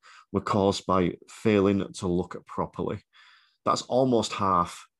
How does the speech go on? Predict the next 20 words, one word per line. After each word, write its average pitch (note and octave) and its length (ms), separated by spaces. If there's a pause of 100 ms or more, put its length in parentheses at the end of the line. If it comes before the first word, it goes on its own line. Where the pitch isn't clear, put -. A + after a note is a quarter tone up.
(120)
It's - 180
over A2+ 360
a F#2 40
third G#2+ 400
of E2 100
accidents F2+ 520
were F2 60
caused E2+ 320
by E2 120
people E2+ 380
not F2+ 420
looking E2 380
properly. F#2 520 (440)
So A2 160
even C3+ 380
away G#2 460
from G#2+ 220
the G#2+ 120
driving G#2+ 420
test, - 400